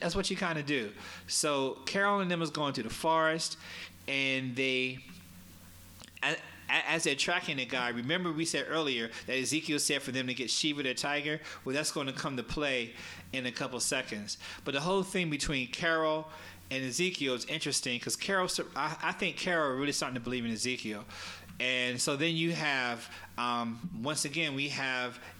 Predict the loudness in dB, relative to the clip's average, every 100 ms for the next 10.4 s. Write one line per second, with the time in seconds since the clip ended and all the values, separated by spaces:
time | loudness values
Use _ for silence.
0 | -2 2 2 2 0 0 -2 2 2 0
1 | -4 -12 -6 -2 -2 0 0 0 4 4
2 | 4 2 0 0 -2 -2 -2 -2 -2 -2
3 | -2 0 0 0 0 -2 -2 -4 -6 -6
4 | 0 0 2 0 0 0 2 2 4 2
5 | 2 0 -2 -2 -2 -2 -2 -2 0 0
6 | 0 0 0 -2 -2 -4 -6 -4 0 0
7 | 0 0 0 -2 -2 0 2 2 0 0
8 | 0 0 -2 -6 -8 -4 -2 -2 0 0
9 | -2 -2 2 2 2 2 2 2 2 0
10 | -2 -4 -6